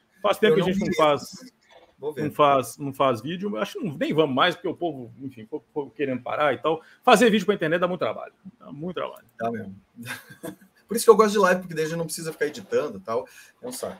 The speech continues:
Speaker 1: Mas a gente fazia live, eu, é, live não, né? A gente fazia la-, live gravada, o famoso, famoso vídeo. Mas assim, a
Speaker 2: Isso.
Speaker 1: gente ligava a câmera, fazia, editava um pouquinho, mas era ruim porque, ah, mesmo assim, eu faz-, toda live eu falo besteira. Então, não acreditem no que eu tô falando, depois vocês pesquisem aí, eu falo muita besteira em live, erro.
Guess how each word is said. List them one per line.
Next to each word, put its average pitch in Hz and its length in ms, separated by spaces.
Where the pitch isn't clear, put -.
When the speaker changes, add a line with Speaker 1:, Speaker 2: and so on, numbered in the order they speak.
Speaker 1:
Mas 269 180
a 262 140
gente 302 240
fazia 180 400
live, 127 640
eu, 208 340
é, 170 240
live 220 300
não, 131 160
né? 135 80
A 135 40
gente 214 120
fazia 220 220
la-, 208 240
live 208 320
gravada, 135 400
o - 20
famoso, 151 500
famoso 160 320
vídeo. 110 220
Mas 156 160
assim, 160 80
a 131 40
Speaker 2:
Isso. 143 160
Speaker 1:
gente - 100
ligava 185 400
a 156 60
câmera, 185 260
fazia, 175 480
editava 180 380
um 180 60
pouquinho, 185 320
mas 220 120
era 269 140
ruim 202 220
porque, 208 840
ah, 190 200
mesmo 311 200
assim, 254 200
eu 277 120
faz-, 220 300
toda 381 220
live 190 220
eu - 20
falo 247 180
besteira. 151 360
Então, 226 200
não 233 180
acreditem 180 420
no 165 40
que 160 60
eu 156 60
tô 156 100
falando, 135 300
depois 190 240
vocês 185 100
pesquisem 139 520
aí, 120 80
eu 175 120
falo - 180
muita 180 200
besteira 143 320
em - 20
live, 120 260
erro. 165 320